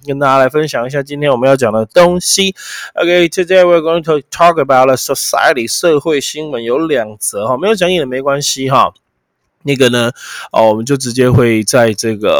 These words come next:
呃，就是，<laughs> 这个上面给你，好不好？哈，就是在那个，呃，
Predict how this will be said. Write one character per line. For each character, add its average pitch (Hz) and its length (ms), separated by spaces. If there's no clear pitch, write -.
呃， 67 340
就 113 140
是， 98 560
<laughs> - 400
这 123 140
个 113 160
上 113 180
面 113 140
给 98 180
你， 92 180
好 - 140
不 110 80
好？ 98 300
哈， 98 40
就 113 160
是 95 380
在 107 260
那 110 120
个， 98 300
呃， - 560